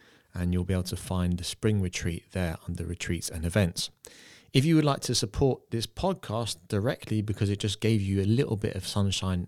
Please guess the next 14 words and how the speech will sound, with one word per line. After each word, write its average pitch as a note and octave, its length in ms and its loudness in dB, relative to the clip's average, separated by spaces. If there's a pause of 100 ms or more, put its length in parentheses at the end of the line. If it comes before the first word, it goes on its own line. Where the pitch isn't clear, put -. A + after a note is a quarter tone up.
in F#2+ 220 2
your E2+ 160 -2
life, G2+ 380 -4
which - 180 -10
is - 140 -14 (260)
always F#2 280 -2
good - 180 -6
to E2 100 -8
have, G2+ 240 2 (540)
then A#2+ 160 6
you A#2 80 6
can A2+ 260 4 (540)
do C#3+ 160 10
that C3 260 4